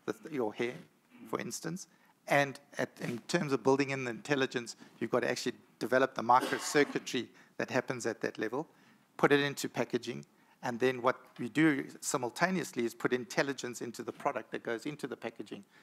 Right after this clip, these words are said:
so that the moment you move those two apart, you can actually see this is a, a, um, a copied product that's been put into,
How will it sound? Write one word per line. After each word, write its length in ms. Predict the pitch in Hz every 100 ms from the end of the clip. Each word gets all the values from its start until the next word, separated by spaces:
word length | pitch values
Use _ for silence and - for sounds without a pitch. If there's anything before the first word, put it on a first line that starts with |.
| _
so 160 | - 127
that 260 | 120 -
the 60 | 123
moment 380 | 123 143 147 -
you 60 |
move 180 | 131 127
those 220 | 120 117
two 160 | - 123
apart, 360 | - - 156 - - _ -
you 60 | 120
can 200 | 131 123
actually 260 | - 120
see 220 | - 131
this 240 | 117 120 -
is 180 | 113 123
a, 160 | 113 - _ _ -
a, 240 | 120 113 -
um, 360 | 113 107 110 - _ _ _ _ -
a 60 |
copied 440 | - 139 - 123 -
product 340 | 127 120 -
that's 160 | 110 -
been 200 | 123 113
put 180 | 135 120
into, 460 | 117 - 117 107